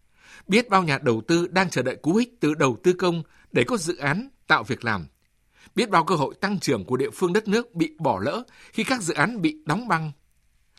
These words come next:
Nói như Thủ tướng Chính phủ, lãnh đạo các địa phương,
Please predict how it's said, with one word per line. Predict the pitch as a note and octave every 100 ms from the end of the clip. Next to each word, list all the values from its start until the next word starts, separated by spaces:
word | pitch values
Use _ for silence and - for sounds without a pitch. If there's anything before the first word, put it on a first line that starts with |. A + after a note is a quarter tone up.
| -
Nói | - F#3+
như | F#3 D3+
Thủ | G#2+
tướng | G#2+ C#3+
Chính | F#3 F#3+
phủ, | C3+ F#2+ E2+ - -
lãnh | - A#3
đạo | F#3
các | C3 A3 G3
địa | C#3 -
phương, | - F#3+ G3